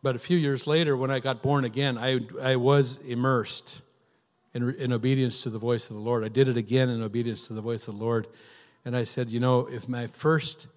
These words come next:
baptism was a crossing of the Red Sea, I believe this one was a crossing of the Jordan."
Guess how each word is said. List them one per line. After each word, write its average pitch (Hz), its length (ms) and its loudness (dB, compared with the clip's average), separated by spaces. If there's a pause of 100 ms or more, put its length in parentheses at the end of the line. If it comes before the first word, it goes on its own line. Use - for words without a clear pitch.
(140)
baptism 127 640 -2 (480)
was 127 160 -2
a 123 40 -4
crossing 135 460 4
of 117 80 -2
the 117 100 0
Red 120 220 2
Sea, 127 320 0
I 113 140 -4
believe 117 340 -4
this 120 240 -2
one 113 100 -4
was 104 140 -6
a 104 40 -10
crossing 107 380 -6
of 95 80 -10
the 98 80 -8
Jordan." 95 400 -10